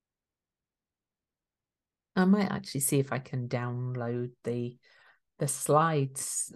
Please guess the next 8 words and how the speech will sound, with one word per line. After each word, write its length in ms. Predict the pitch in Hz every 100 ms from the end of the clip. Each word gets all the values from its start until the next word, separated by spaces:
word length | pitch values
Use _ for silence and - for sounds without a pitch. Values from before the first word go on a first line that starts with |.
| -
so 320 | - 143 135
that 200 | 131 -
you 200 | 139 135
could, 480 | 135 127 131 131 - _
um, 380 | 123 - - 143 - _ _ _ _ _ _ -
download 400 | 135 127 123 123
them 200 | 127 127
and 240 | 117 127